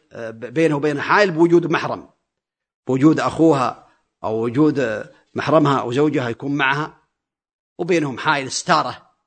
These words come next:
وغير ذلك، حتى لا يحصل ما حرم الله تبارك وتعالى، لا بأس بذلك، لكن بشرط وجود المحرم وشرط وجود الحائل، إلا أن يكون أعمى، فإذا كان أعمى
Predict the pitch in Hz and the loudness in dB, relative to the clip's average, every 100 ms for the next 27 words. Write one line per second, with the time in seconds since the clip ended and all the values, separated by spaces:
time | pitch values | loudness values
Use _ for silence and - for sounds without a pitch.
0 | _ 117 127 107 131 151 151 - _ _ | _ -8 -6 -4 -4 -4 -6 -20 _ _
1 | _ _ _ - 214 151 143 139 - 127 | _ _ _ -8 -4 -4 -2 -4 -4 -6
2 | 123 95 104 101 101 113 101 113 113 104 | -6 -6 -8 -12 -14 -14 -14 -12 -12 -12
3 | 98 92 92 90 - _ - 127 135 151 | -16 -14 -14 -16 -20 _ -14 -8 -6 -6
4 | 131 151 180 175 156 185 - 180 180 202 | -6 -4 -4 -2 0 0 0 0 0 2
5 | 233 170 175 202 190 170 165 - 247 247 | -2 -2 -2 -2 -2 -4 -2 0 0 0
6 | - - - - _ _ _ _ _ 147 | -6 -8 -16 -20 _ _ _ _ _ -8
7 | 143 196 - 143 156 - - 120 - - | -4 -2 -2 -2 -4 -2 -4 -2 -4 -6
8 | - 135 143 143 160 151 170 160 139 190 | -10 -8 -6 -4 -2 -2 0 0 2 0
9 | 233 - _ _ _ - 135 147 160 143 | -2 -8 _ _ _ -12 -8 -6 -6 -4
10 | 147 180 247 | -2 0 -2